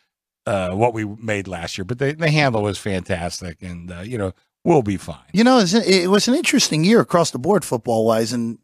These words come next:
Speaker 2: again, we still have amazingly a third of the N F L regular
Speaker 1: Oh, you
Speaker 2: season
Speaker 1: bet,
Speaker 2: to go.
Speaker 1: yeah.
Speaker 2: Uh, plus the playoffs. It does. It, this has been a better year for the public.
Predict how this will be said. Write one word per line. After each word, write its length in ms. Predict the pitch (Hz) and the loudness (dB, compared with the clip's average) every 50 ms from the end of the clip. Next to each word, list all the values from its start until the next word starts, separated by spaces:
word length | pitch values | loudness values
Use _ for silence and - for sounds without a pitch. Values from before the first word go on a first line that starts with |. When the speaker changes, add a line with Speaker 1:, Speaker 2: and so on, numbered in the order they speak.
| _ | _
Speaker 2:
again, 280 | - 117 120 147 139 131 | -16 -6 -2 -2 -2 -2
we 60 | 123 | -2
still 220 | 113 - - 165 135 | -4 -4 -4 -2 -2
have 300 | 131 139 127 120 117 _ _ _ _ _ _ _ _ - | 0 0 0 -2 -4 _ _ _ _ _ _ _ _ 0
amazingly 480 | 143 170 196 185 156 170 156 151 143 | 2 4 4 4 2 2 2 2 2
a 60 | 131 | 0
third 340 | - - - 190 190 190 170 | 0 0 2 4 4 4 2
of 80 | 160 143 | 2 0
the 160 | 139 147 151 | 2 2 2
N 80 | 151 143 | 2 2
F 100 | 123 151 | 2 2
L 100 | 147 135 | 2 2
regular 260 | 139 139 127 113 139 | 2 2 4 4 4
Speaker 1:
Oh, 80 | 160 | 4
you 20 | 131 101 | 2 0
Speaker 2:
season 280 | 151 151 117 135 127 | 0 0 0 0 2
Speaker 1:
bet, 140 | 107 113 139 | 4 4 6
Speaker 2:
to 20 | 208 | 6
go. 140 | 247 214 139 | 4 4 2
Speaker 1:
yeah. 300 | 101 107 131 - 214 - - _ _ | 2 0 0 -2 -2 -8 -10 _ _
Speaker 2:
Uh, 180 | - 139 139 131 | -2 0 0 0
plus 240 | - - 185 175 - | 0 0 0 0 0
the 80 | - | -4
playoffs. 420 | 127 - - 277 311 175 147 - - | -6 0 0 4 4 4 2 0 -4
It 60 | 170 | -2
does. 300 | - 330 349 240 - - | 0 0 0 0 -2 -4
It, 340 | 330 - - - - - 180 | -6 -6 -6 -6 -8 -2 0
this 180 | - 311 - - | 2 2 2 2
has 100 | 285 165 | 2 2
been 140 | 240 277 240 | 4 4 4
a 80 | 175 | 2
better 260 | 135 - 190 202 175 143 | 2 2 2 2 4 2
year 240 | 139 165 165 147 | 4 4 2 2
for 140 | - - 120 | 2 -2 -8
the 80 | 101 - | -10 -4
public. 400 | - 165 170 131 - - - | -2 -2 -2 -2 -2 -6 -18